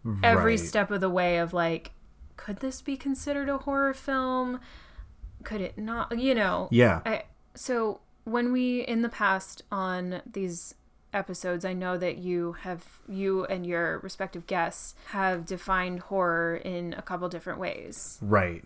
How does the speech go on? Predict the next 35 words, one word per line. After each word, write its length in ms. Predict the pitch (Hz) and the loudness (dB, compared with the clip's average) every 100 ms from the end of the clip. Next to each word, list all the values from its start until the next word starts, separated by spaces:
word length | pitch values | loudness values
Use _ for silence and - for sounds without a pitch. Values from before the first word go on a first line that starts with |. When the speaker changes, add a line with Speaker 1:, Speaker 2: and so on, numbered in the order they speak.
| - | -2
Speaker 1:
Right? 480 | 196 190 202 214 220 | 4 4 4 2 0
Like, 160 | 202 | 0
I 60 | 196 | 2
remember 640 | 202 202 196 202 202 208 | 2 2 0 0 0 0
Matt 520 | 196 185 185 185 185 | 0 0 2 2 2
saying 400 | - - 185 185 180 | -4 -6 -4 -4 -2
that 100 | 175 | -2
it's 160 | - | -4
kind 240 | - 190 190 | -8 -4 -4
of, 100 | 185 | -2
like, 180 | 180 | -4
something 380 | - 190 180 190 | -4 -6 -4 -4
that 160 | 180 - | -6 -6
sticks 400 | - 190 - - | -6 -6 -8 -8
with 220 | 262 262 | -8 -6
you. 360 | 269 277 285 277 - | -4 -4 -4 -8 -6
Speaker 2:
Well, 160 | 139 135 | -2 0
Matt 280 | 131 147 170 | 2 0 2
and 100 | 156 | 0
I 60 | |
did, 260 | 117 117 107 | 2 0 -2
like, 100 | 101 | -4
a 100 | 95 | -6
full 280 | - - 98 | -4 -2 -2
structural 640 | - - 82 - 92 82 | -2 -6 -4 -4 -4 -4
analysis 480 | 82 80 80 - 95 | -8 -8 -10 -8 -10
of 100 | - | -10
what 120 | 82 - - | -12 -12 -4
a 100 | 107 | -4
horror 300 | - 104 90 | -2 -2 0
movie 240 | 90 85 | -2 -8
could 220 | - 85 | -10 -10
be. 400 | - 87 78 78 - - | -8 -10 -10 -12 -16 -12
Speaker 1:
Yeah. 320 | 214 185 120 120 | -2 0 0 4
Speaker 2:
That's, 420 | 113 - - | 2 2 -4